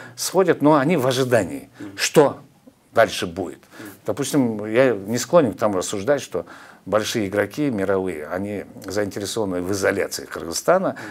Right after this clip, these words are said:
Speaker 2: Мгм.
Speaker 1: и как бы, чтобы здесь, э, э, нас отре-, отрезать от внешнего мира. Они не заинтересованы, мы сами себя отрезаем.
Speaker 2: Это ужас.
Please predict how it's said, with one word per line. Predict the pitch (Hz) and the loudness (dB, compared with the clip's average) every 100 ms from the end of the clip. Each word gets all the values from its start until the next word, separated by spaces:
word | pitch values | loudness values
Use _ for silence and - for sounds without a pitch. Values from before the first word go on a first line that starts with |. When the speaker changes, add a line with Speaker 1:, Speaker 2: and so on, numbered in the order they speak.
| - | -10
Speaker 2:
Мгм. | 139 | -2
Speaker 1:
и | 127 98 | 0 -2
как | - 104 | -6 -10
бы, | 92 90 80 | -6 -6 -6
чтобы | - 104 90 | -10 -8 -8
здесь, | 98 101 - - | -6 -4 -4 -6
э, | 90 87 87 - 87 | -6 -6 -8 -14 -10
э, | 87 85 82 82 - - - - - 117 | -10 -10 -12 -14 -18 -20 -20 -20 -16 -2
нас | 110 - - - | -2 -2 -12 -8
отре-, | - - 123 117 | -4 0 2 2
отрезать | 110 101 120 104 98 | 2 -2 -2 -2 -2
от | - | -4
внешнего | 104 - 95 | -6 -4 -4
мира. | 95 90 76 - - - - _ - | -2 -2 -4 -10 -18 -20 -20 _ -8
Они | 104 123 | -2 2
не | 127 117 | 2 2
заинтересованы, | 113 113 107 147 147 156 117 | 0 0 -2 -4 -2 -2 -2
мы | 113 131 - | -2 -2 -4
сами | - 135 104 | -6 -4 -6
себя | - 92 73 | -8 -8 -10
отрезаем. | - 78 71 69 69 _ _ _ _ | -12 -16 -14 -16 -18 _ _ _ _
Speaker 2:
Это | 117 - | -20 -14
ужас. | 110 107 92 | -14 -14 -16